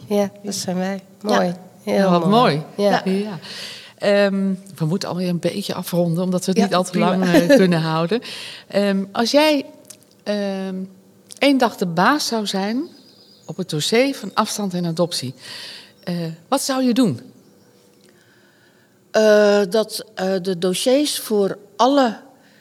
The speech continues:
Speaker 2: gedwongen afgestane kinderen, laat ik het zo zeggen, dat het gewoon voor hun openbaar is.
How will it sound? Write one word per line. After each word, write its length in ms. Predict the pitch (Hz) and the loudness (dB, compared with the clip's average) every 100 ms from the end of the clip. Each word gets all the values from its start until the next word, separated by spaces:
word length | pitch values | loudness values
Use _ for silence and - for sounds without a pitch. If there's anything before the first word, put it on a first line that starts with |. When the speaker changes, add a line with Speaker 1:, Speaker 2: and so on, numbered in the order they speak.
| _ _ _ | _ _ _
Speaker 2:
gedwongen 600 | - - 180 220 294 277 | -8 -4 2 4 4 4
afgestane 600 | 240 - - - 208 190 | -2 -6 -6 -4 -4 -4
kinderen, 440 | 180 214 254 285 381 - - _ _ _ - | -2 -2 0 -2 -4 -8 -20 _ _ _ -10
laat 160 | 196 | -8
ik 60 | 185 | -8
het 100 | 180 | -4
zo 200 | 190 220 | -2 -2
zeggen, 320 | 294 294 359 - - - - - _ | -4 -8 -12 -20 -20 -20 -20 -20 _
dat 160 | 214 208 | 0 2
het 120 | 180 | -2
gewoon 500 | 160 185 240 254 247 - _ | -2 2 4 4 -2 -14 _
voor 220 | - 175 | -6 -4
hun 300 | 147 202 208 - - - | 0 0 0 -6 -8 -4
openbaar 460 | 170 165 135 123 | -2 -4 -6 -8
is. 240 | 110 - | -12 -16